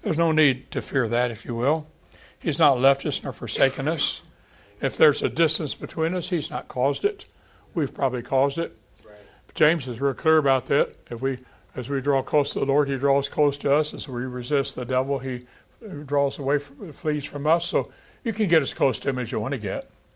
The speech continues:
Speaker 1: So don't blame it on him, even if there's a distance here.
Speaker 2: Amen.
Speaker 1: I remember when my wife and I were first married, we had a, had a car with a bench seat, a pickup, pickup truck with a bench seat.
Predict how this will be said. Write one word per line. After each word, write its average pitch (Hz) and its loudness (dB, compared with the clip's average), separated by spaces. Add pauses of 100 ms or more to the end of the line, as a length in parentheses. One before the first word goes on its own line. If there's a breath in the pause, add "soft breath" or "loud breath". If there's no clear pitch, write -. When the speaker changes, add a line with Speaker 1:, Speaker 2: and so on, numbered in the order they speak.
(340 soft breath)
Speaker 1:
So - -2
don't 170 4
blame 147 2
it 127 -4
on 113 -2
him, 120 -4
even 117 -6
if 131 -6
there's 123 -6
a 107 -6
distance 135 -2
here. 113 -2
Speaker 2:
Amen. - -20 (760 soft breath)
Speaker 1:
I 120 0
remember 131 0
when 117 -2
my 110 -2
wife 123 4
and 123 -4
I 120 2
were 104 -8 (380 soft breath)
first 156 0
married, 135 2
we 110 -6
had 123 0
a, 95 -8 (500 soft breath)
had 120 -2
a 95 -6 (360 soft breath)
car 143 4
with 120 0
a 107 -4
bench 156 -2
seat, 160 2
a 120 0
pickup, 131 0
pickup 143 -2
truck 143 0
with 127 -2
a 110 -2
bench 147 0
seat. 156 0